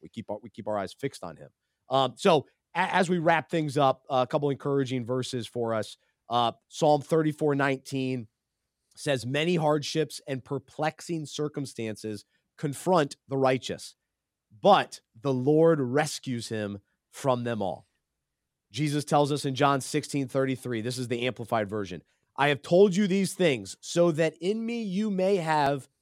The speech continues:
perfect peace. In the world, you have tribulation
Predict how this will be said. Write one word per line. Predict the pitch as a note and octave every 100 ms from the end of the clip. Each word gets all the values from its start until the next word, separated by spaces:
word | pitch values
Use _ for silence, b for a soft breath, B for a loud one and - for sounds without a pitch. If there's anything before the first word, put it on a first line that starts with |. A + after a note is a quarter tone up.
| _
perfect | - D#3+ E3 E3 D#3+ - _
peace. | _ C3+ G2+ - - - _ _ -
In | E3 F3
the | F3
world, | D#3+ F#3 D3+ A2 _ _ _ _ _ _
you | C3+ D3+
have | D#3+ D3+
tribulation | - D#3 C#3+ C3 A2+ - E2